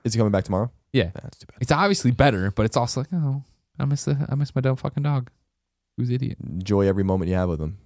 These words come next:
Speaker 2: I will. It's, our time's running out.
Speaker 1: He's waning.
Speaker 2: The sand is going through the hourglass quicker than ever. So are we ending the show in the wings yet here? We're just gonna put him down
Speaker 1: No,
Speaker 2: for a
Speaker 1: come
Speaker 2: second and
Speaker 1: down.
Speaker 2: go
Speaker 1: We
Speaker 2: for a little
Speaker 1: can,
Speaker 2: bit?
Speaker 1: we can go for a little bit.
Speaker 2: I'm gonna
Speaker 1: Whatever you,
Speaker 2: bring him
Speaker 1: whatever you
Speaker 2: in.
Speaker 1: think's appropriate.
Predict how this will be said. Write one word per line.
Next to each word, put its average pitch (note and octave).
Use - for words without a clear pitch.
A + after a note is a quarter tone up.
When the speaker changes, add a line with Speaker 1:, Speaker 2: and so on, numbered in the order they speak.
Speaker 2:
I G2+
will. A2
It's, F2+
our G2+
time's C3
running A#2
out. -
Speaker 1:
He's F2+
waning. F#2+
Speaker 2:
The A2
sand C#3+
is B2
going C3+
through B2+
the G#2+
hourglass A2
quicker A#2+
than G#2
ever. A#2
So F3
are E3+
we E3+
ending G3
the F#3+
show D#3
in G#3
the G#3+
wings A3+
yet A#3
here? B3
We're G#3+
just D#3
gonna C3
put D#3
him D3
down C#3
Speaker 1:
No, D#3+
Speaker 2:
for E3+
a -
Speaker 1:
come F3+
Speaker 2:
second F#3
and E3
Speaker 1:
down. G#2+
Speaker 2:
go C3
Speaker 1:
We C#3+
Speaker 2:
for -
a -
little F3
Speaker 1:
can, F#3
Speaker 2:
bit? C3
Speaker 1:
we D3+
can D#3+
go E2+
for -
a -
little E2
bit. -
Speaker 2:
I'm -
gonna C#3+
Speaker 1:
Whatever C#3+
you, -
Speaker 2:
bring B2+
him -
Speaker 1:
whatever D#3+
you D#3
Speaker 2:
in. -
Speaker 1:
think's C#3+
appropriate. F#2+